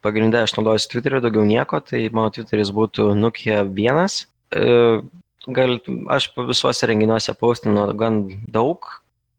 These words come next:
Viską galit labai lengvai sužinot, visus roster move'us, viską galit tiesiog ne tik mano, bet ir mano komandos narius susirast, nes aš visą laiką juos užteginu. Tai va, turbūt Twitteris būtų lengviausias,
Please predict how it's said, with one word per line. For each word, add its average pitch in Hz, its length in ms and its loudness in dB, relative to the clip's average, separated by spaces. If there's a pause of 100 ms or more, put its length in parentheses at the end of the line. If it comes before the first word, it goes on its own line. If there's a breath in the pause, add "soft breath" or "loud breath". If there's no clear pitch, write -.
(100)
Viską 113 400 0
galit 107 240 2
labai 107 300 -2
lengvai 107 260 2
sužinot, 110 560 0
visus 113 380 -4 (100)
roster 107 400 -2
move'us, 143 480 0
viską 123 400 -2
galit 110 320 -2 (320)
tiesiog 113 480 -4 (480)
ne 113 80 0
tik - 160 -6
mano, 120 300 2 (260)
bet 107 160 -2
ir 110 80 -2
mano 113 240 2
komandos 123 400 -2
narius 131 240 -4
susirast, - 480 -4
nes - 240 -6
aš - 140 -4
visą 107 160 -2
laiką 101 180 -2
juos - 160 -4
užteginu. 143 560 -4 (400)
Tai 135 160 -2
va, 101 80 -2 (480)
turbūt 120 320 -6
Twitteris 120 320 -4
būtų 120 160 -4
lengviausias, 117 600 0